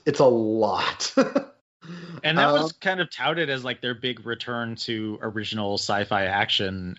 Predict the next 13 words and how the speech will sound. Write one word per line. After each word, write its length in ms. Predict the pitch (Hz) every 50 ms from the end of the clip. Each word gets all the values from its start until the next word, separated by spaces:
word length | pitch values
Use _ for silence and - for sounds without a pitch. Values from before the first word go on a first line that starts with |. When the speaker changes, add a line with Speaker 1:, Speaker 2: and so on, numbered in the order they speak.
| -
Speaker 2:
after 240 | - 101 - - 107
The 120 | 92 87 90
Matrix. 560 | 92 95 98 - - 92 87 - - - -
And 320 | 101 92 90 90 90 90 -
Speaker 1:
Mm. 140 | 127 123 123 120
Speaker 2:
it, 60 | 117 - _ _ - _ -
it's, 640 | 117 110 101 - _ - - - - - - - - - -
uh, 100 | - 127 - -
I 120 | - - 208
don't 180 | 294 294 196
think 140 | - 339 165
it, 80 | 156 -
like, 280 | 135 131 123 - -